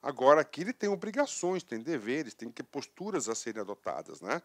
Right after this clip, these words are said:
Tem comportamentos requeridos, né? O primeiro,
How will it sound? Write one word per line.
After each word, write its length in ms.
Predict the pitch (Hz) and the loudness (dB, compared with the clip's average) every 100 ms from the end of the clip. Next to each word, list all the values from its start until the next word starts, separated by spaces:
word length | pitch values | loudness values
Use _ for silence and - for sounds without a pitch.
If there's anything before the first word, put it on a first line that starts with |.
| - - - | -10 -20 -10
Tem 120 | 143 | -10
comportamentos 840 | - 156 170 165 131 135 185 - | -6 0 0 2 -2 -2 -2 -6
requeridos, 640 | - 113 95 82 - - - | -12 -10 -10 -12 -12 -18 -12
né? 200 | 185 - - - - | -12 -12 -18 -12 -6
O 80 | |
primeiro, 540 | 196 240 233 208 117 | 2 6 12 12 12